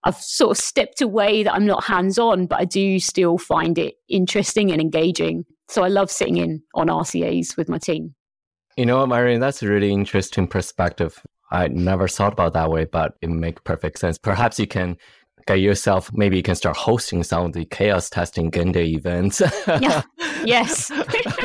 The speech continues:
Speaker 1: That would be a
Speaker 2: Where
Speaker 1: good idea.
Speaker 2: <laughs> where, where you can be the one that breaks <laughs> stuff or whatever.
Speaker 1: I can break things quite easily. Don't worry about that.
Speaker 2: <laughs> And then challenge your team to see,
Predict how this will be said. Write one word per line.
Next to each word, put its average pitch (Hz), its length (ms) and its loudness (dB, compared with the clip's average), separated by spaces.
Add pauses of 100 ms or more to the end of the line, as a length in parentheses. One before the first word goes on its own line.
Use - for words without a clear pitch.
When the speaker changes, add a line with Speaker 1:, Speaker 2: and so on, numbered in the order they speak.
(380)
Speaker 1:
That 294 160 4
would 240 100 -4
be 294 80 2
a 269 60 4
Speaker 2:
Where 285 80 2
Speaker 1:
good 262 140 2
idea. 202 400 0 (200)
Speaker 2:
<laughs> 277 220 -2
where, 165 180 4
where 160 140 4
you 160 200 2
can 156 180 2
be 147 140 2
the 131 140 4
one 123 240 4
that 110 220 2
breaks 110 260 0
<laughs> - 60 -8
stuff - 200 2
or 147 440 2
whatever. 160 480 0 (400)
Speaker 1:
I 233 160 4
can 254 180 0
break 233 260 2
things 220 280 0
quite 214 280 0
easily. 180 500 0
Don't 185 260 0
worry 180 180 2
about 156 200 0
that. - 680 -4
Speaker 2:
<laughs> - 40 -20
And 131 200 2
then 123 120 2
challenge 131 460 0
your 120 140 2
team 117 220 0
to 110 100 2
see, 104 360 0